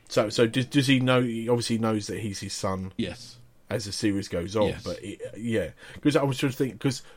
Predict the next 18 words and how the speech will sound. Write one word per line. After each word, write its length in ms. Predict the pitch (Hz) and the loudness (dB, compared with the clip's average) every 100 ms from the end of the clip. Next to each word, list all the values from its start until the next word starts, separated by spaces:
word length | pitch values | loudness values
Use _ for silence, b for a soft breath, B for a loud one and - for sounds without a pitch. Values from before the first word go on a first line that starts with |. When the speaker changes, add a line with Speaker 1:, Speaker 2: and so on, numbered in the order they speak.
| - | -12
Speaker 1:
what 200 | 110 117 | -8 -4
I 40 | |
was 180 | 113 117 | -2 -2
gonna 160 | 113 104 | -2 -2
say, 180 | 120 110 | 0 2
you 140 | 113 | 2
need 160 | 127 117 | 0 0
to 80 | |
sell 260 | 107 135 127 | 0 2 2
this 180 | 104 - | -2 -4
to 80 | 107 | -4
me 160 | 92 92 | -4 -4
because 280 | 101 113 | -4 0
I 120 | 117 113 | 2 2
know 160 | 110 | 0
nothing 500 | 104 117 131 127 117 | -2 -2 -2 -2 -4
about 400 | 104 123 123 | 0 0 0
it 60 | 123 | 0